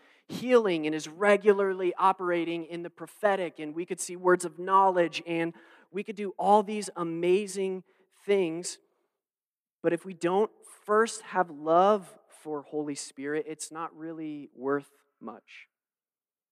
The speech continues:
Because our relationship with Holy Spirit has to be rooted in love for a person. And our desire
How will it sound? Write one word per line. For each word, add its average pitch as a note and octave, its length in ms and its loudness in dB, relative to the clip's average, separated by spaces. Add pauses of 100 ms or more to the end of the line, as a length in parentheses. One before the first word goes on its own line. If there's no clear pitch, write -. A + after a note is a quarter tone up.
Because E3+ 320 -2
our E3+ 140 10
relationship F#3+ 920 0
with F3 120 -8
Holy E3+ 260 -4
Spirit E3+ 480 2 (140)
has F#3 260 0
to G3 80 -16
be F3+ 160 -12
rooted F3 480 2
in D#3+ 320 -8
love D#3 260 0
for D#3 440 0
a D3 320 -8 (320)
person. C#3 720 -10 (1120)
And C#3+ 100 -2
our E3 120 8
desire F3 880 2